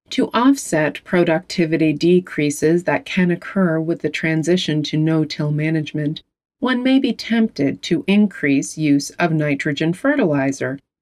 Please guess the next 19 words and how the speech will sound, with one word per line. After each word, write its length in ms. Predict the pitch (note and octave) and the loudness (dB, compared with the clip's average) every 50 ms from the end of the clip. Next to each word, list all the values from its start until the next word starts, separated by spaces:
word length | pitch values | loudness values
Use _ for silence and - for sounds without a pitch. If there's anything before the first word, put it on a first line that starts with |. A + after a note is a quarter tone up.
| _ - | _ -4
which 180 | - C4+ C4+ - | -2 -2 0 0
is 160 | C#4 C4+ - | 0 2 2
made 400 | F#3 E3+ D#3+ D#3 D#3 D#3 D#3+ - _ _ _ _ _ | 2 2 2 2 0 -2 -4 -6 _ _ _ _ _
using 440 | - F#3+ F#3 F3+ F#3+ F#3 F3+ E3+ E3 | 2 2 4 6 6 6 6 4 4
large 320 | F3 F3 F3+ F3+ F3 F3 | 4 2 2 2 2 0
amounts 420 | E3 D#3+ D#3 D3+ D3 D3 C#3 C#3 - | 0 0 2 2 2 0 0 0 0
of 100 | D3+ D3+ | 0 0
natural 480 | D#3 D#3 D#3 D3+ D3 - - D3+ D3 | 0 2 0 0 -2 -2 -2 -2 -2
gas. 560 | C#3 D3+ D3+ D3 C#3 B2+ B2+ - - - - - _ _ _ _ _ _ _ _ _ _ _ _ _ _ _ _ _ - | -2 -2 -2 -2 -4 -4 -6 -10 -12 -16 -18 -18 _ _ _ _ _ _ _ _ _ _ _ _ _ _ _ _ _ -4
The 180 | - E3+ D#3+ | -2 0 0
added 340 | - D#3+ E3 E3+ D#3 D#3 D3+ | 2 2 0 0 0 0 0
nitrogen 600 | D#3 E3 E3+ F#3+ F#3 - E3+ D3+ C#3+ D#3 D#3 D#3 | 2 2 2 0 0 -2 -2 -2 -2 0 0 2
use 240 | D#3 D#3+ E3+ F3 - | 2 2 0 -2 -4
cancels 560 | - - A3 B3 C4 A#3+ - A#3 G3+ F#3 - - | -4 -2 0 0 0 0 0 -2 -2 -2 -2 -2
out 300 | F#3 F#3+ G3 E3+ C#3 - | 0 2 2 0 -2 -4
fossil 420 | - - D#3+ D#3+ D#3+ - - D3+ | -4 -2 0 0 0 -2 -2 -4
fuel 320 | D3 - - E3+ D#3 D3+ D3+ | -4 -4 -2 -2 0 0 0
reductions 840 | C#3+ C#3+ C#3+ C#3 D#3+ F3 G3 G#3+ - - - D#3 D3 D3 D3 C#3 - | 0 0 -2 0 0 0 0 -2 -2 -4 -4 -2 -2 -2 -2 -2 -4
associated 920 | - F3+ - - - B3 C4+ C#4 - - - C#3+ D3 C#3+ C#3+ D3+ D3+ D#3+ | -4 -6 -4 -2 0 0 0 0 0 0 0 0 0 0 0 0 -2 -4